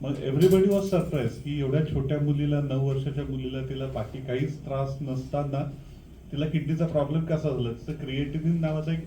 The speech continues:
जो घटक असतो, एक विषारी पदार्थ असतो, जो युरिनमधून बाहेर पडायला पाहिजे, तर क्रिएटिनचं प्रमाण तिचं खूप वाढलं होतं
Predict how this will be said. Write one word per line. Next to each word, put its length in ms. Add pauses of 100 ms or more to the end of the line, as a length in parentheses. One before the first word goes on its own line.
(140)
जो 100
घटक 340
असतो, 240
एक 180
विषारी 380 (440)
पदार्थ 360
असतो, 280
जो 80
युरिनमधून 640
बाहेर 260
पडायला 260
पाहिजे, 300
तर 60
क्रिएटिनचं 560
प्रमाण 380
तिचं 180
खूप 240
वाढलं 320
होतं 240